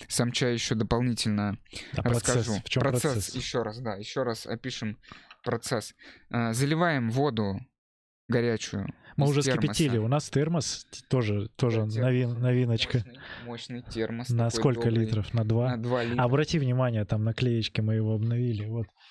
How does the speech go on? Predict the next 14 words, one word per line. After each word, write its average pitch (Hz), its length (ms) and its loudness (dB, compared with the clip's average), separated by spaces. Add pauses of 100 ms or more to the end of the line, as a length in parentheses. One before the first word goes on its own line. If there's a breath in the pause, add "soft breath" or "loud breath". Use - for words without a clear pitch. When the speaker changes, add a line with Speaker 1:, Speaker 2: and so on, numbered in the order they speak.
(300 loud breath)
Speaker 2:
у 117 60 -8
нас 117 320 -8 (300)
Аддекс, 135 680 0
э, 110 560 0 (140)
кто - 220 -4
будет 107 240 0
смотреть 110 400 -2
видео, 120 220 0
Аддекс, 117 520 0
э, 110 200 0
подкастер - 600 0
и 120 160 0
Аддекс 117 440 0
медитатор, 110 580 0